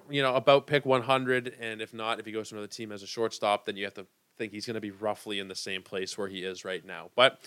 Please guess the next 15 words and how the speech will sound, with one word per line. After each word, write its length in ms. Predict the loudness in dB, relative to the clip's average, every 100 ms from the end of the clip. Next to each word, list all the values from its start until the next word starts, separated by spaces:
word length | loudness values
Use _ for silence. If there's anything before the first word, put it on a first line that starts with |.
| -20 -16
until 240 | -10 0 2
we 100 | 2
really 340 | 2 2 4
know 220 | 4 2
for 140 | 2 -2
sure, 480 | 0 4 4 2 -4 _ _ _ -10
we 160 | -4
don't 260 | 2 2 4
know 100 | 2
what 160 | 2 0
to 60 |
make 200 | -2 0
of 80 | -2
his 160 | -4 0
value 480 | 2 2 0 -4